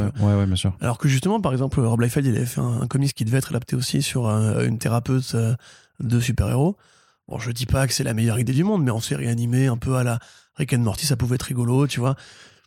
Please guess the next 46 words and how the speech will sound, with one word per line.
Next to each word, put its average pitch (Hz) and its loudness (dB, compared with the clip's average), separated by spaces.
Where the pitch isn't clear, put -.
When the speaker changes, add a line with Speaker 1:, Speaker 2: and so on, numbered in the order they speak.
Speaker 2:
Même 147 4
quelque 156 2
part, 151 2
euh, 123 4
d'autres 123 2
personnages 131 0
de 127 2
Rob 110 2
Liefeld 120 2
mériteraient 113 -2
un 123 -2
peu 110 -2
mieux. 139 2
Encore 139 2
que 143 2
je 127 6
dis 135 2
ça, 139 2
et 120 0
maintenant 117 4
je 123 -4
réfléchis 123 2
à 123 2
qu'est-ce - 0
qu'il 113 2
a 113 2
fait - 0
autre - 0
que, 113 0
à - 0
part 123 2
Deadpool 117 0
et 117 2
Cable, 120 2
qui - -4
valait 131 0
vraiment 127 0
le 123 -2
coup - -16
d'être 127 -2
adapté. 127 0
Speaker 1:
Young 113 6
Bloods. 107 2
Speaker 2:
Ouais, 127 2
les 113 4
Young, 117 0